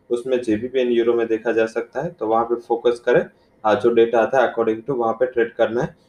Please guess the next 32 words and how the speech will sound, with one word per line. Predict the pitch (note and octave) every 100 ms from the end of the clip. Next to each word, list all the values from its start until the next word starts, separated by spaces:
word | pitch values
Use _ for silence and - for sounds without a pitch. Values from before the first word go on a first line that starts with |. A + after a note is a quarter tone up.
| _ G#2
अभी | A2 A#2+
का | B2 A#2+
setup | - A#2+ B2 -
है, | E3+ - _ _ _ _ _ _ _ _ _ _ _
वो | A#2 B2
setup | B2 A#2+ A#2+
हमने | A#2+ B2
already | A2+ A2+ C3+ G#3 - _ _ _ _ _ _ _ _ _ _
हमारी | G#2+ A#2+ A#2+
strategies | - A#2+ A#2+ A#2+ A#2 -
में | C3 G3 - _ _
आपको | G#2+ - A#2+
identify | A2 G#2+ A#2 A#2+ A#2+
करके, | A#2 A2+ - C#3 D#3+ -
आ, | G#2+ G#2+
दे | A2 A2+
दिए। | A#2 F3+ - _ A2
आज | A2+ -
का | B2+
जो | B2+ B2
हमारा | A#2+ A#2+ B2 B2
top | A#2 -
convection | A#2+ A#2+ - A2+
recommendation | A2 - A2+ A2+ B2 A#2+
है | A#2 -
from, | - A#2 C3 - _ -
आ, | G#2 G#2
non-agro | A2+ A#2 A2+ A2+ A#2 A#2 -
कर-, | G#2+ -
आ, | G#2 G#2 -
commodity | A2 A2+ A2+ G#2+
front, | - C#3+